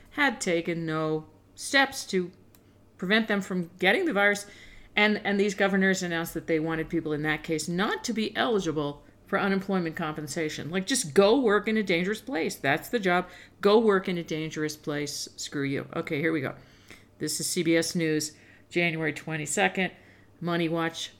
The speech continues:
Uh, Americans who fear covid nineteen at work are entitled to jobless benefits per Joe Biden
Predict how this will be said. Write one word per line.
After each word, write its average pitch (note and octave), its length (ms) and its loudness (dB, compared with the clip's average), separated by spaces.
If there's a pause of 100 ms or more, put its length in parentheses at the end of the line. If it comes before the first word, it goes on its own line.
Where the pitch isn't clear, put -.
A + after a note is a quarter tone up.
(140)
Uh, D#3+ 240 0
Americans G#3+ 400 4
who A3 80 0
fear G3 200 2
covid F3+ 300 -2
nineteen F3 460 0
at - 100 -4
work E3+ 240 2
are D#3 60 -2
entitled F#3+ 500 -2
to E3+ 80 -18
jobless D#3+ 500 -2
benefits D3+ 800 -4 (480)
per D3+ 320 -2
Joe D3+ 260 -4
Biden B2+ 460 -6